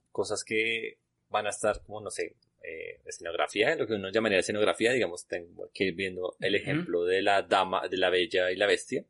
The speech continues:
Speaker 2: Sí.
Speaker 1: En la escena del baile, eh, toda la iluminación, que los candelabros, eso,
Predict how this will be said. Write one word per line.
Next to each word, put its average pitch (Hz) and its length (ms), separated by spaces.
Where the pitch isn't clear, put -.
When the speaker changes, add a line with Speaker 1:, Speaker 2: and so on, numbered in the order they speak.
Speaker 2:
Sí. 110 320
Speaker 1:
En 107 80
la 107 80
escena 101 280
del 113 180
baile, 113 520
eh, - 140
toda 117 320
la 117 120
iluminación, 120 920
que 110 180
los 107 180
candelabros, 107 840
eso, 113 180